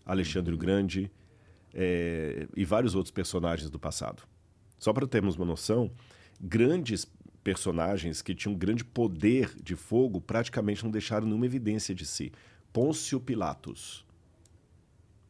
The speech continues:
Speaker 1: As únicas evidências arqueológicas de Pôncio Pilatos são uma inscrição com seu nome em Cesareia Ma-, Marítima e um anel que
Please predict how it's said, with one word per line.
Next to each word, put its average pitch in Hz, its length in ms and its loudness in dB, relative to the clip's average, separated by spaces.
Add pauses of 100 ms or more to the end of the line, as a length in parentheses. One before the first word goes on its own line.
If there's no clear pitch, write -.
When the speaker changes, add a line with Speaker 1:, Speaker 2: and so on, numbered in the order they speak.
(100)
Speaker 1:
As 92 240 0
únicas 135 280 0
evidências 107 420 0
arqueológicas 90 600 0
de 82 60 -4
Pôncio 87 300 -6
Pilatos 98 540 -2
são - 160 -2
uma 107 100 0
inscrição 110 640 -2
com 95 160 -2
seu 95 180 -2
nome 87 300 0
em - 20 -4
Cesareia 87 400 0
Ma-, 87 260 -2
Marítima 92 540 -4 (840)
e 110 160 6
um 139 160 6
anel 131 540 4 (800)
que 117 280 2